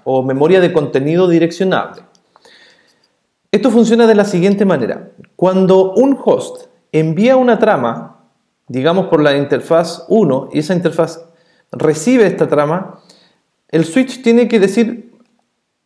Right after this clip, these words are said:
y tiene que ver a quién va destinado. En este caso va a ir destinado a, al equipo número tres. ¿Cómo se diferencia? Se diferencia porque cada uno de estos dispositivos tiene una dirección mac. Entonces,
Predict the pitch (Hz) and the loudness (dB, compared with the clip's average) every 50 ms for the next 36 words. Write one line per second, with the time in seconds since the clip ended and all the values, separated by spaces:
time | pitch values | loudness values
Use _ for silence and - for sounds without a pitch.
0 | _ _ _ - 139 127 147 151 143 143 143 151 135 156 226 214 160 - - - | _ _ _ -8 -6 -2 0 0 0 0 -2 -2 0 2 2 2 2 0 -6 -12
1 | - - - - - 139 - - - 170 175 180 175 233 285 294 269 - - 180 | -16 -20 -14 -6 -6 -6 -6 -2 -2 0 0 2 2 2 0 0 -2 -2 -4 -4
2 | 147 113 90 - - - - _ _ _ _ _ _ _ _ _ _ _ _ _ | -4 -4 -6 -8 -12 -16 -18 _ _ _ _ _ _ _ _ _ _ _ _ _
3 | _ _ _ _ _ _ _ - - 165 214 208 254 226 - 202 175 170 - 202 | _ _ _ _ _ _ _ -8 -4 -4 -2 0 -2 0 0 0 0 0 0 -2
4 | 202 95 101 - 131 143 143 156 151 156 156 151 143 143 143 151 151 - 139 139 | -2 -2 -4 -4 0 0 2 2 0 -2 -2 -2 -2 0 0 0 0 0 0 -2
5 | 131 123 123 - - 131 131 127 127 127 123 123 123 123 123 123 123 127 123 123 | -2 -2 -6 -4 -2 0 0 2 2 2 2 2 2 2 0 0 0 -2 -2 -4
6 | 123 127 123 123 - 139 120 135 139 135 135 143 160 185 175 208 196 - - - | -4 -4 -6 -4 -6 -6 -4 -2 -4 -2 0 0 0 0 0 -2 -4 -4 -4 -14
7 | - _ _ _ _ _ _ _ _ _ _ _ - _ _ _ _ - - 254 | -20 _ _ _ _ _ _ _ _ _ _ _ -20 _ _ _ _ -2 0 2
8 | 269 311 - 302 277 254 226 - 233 233 240 254 247 208 160 - - - - - | 2 2 2 2 2 2 2 2 2 2 4 4 4 2 2 0 -4 -8 -12 -12
9 | - - _ _ _ - - 151 156 160 156 180 180 208 214 240 233 - 196 170 | -14 -20 _ _ _ -4 -2 0 0 2 0 2 2 2 2 2 0 0 0 -2
10 | 170 151 - 185 196 220 233 240 240 233 226 214 214 214 196 170 170 156 - 156 | -2 -2 0 0 2 4 4 4 4 4 2 2 2 0 -2 -4 -4 -4 -6 -6
11 | - 156 147 - 185 208 214 214 190 185 196 202 196 190 175 165 143 139 - - | -6 -6 -4 0 0 0 0 0 0 2 2 4 4 4 4 2 2 0 -2 -2
12 | 180 175 180 175 131 87 - - - - - _ _ _ _ _ _ _ _ - | -2 0 0 0 -2 -4 -6 -12 -20 -20 -20 _ _ _ _ _ _ _ _ -8
13 | 143 156 170 175 247 254 247 - - - 190 180 175 - - | -6 -6 -2 2 2 4 4 2 2 -2 -4 -4 -4 -10 -18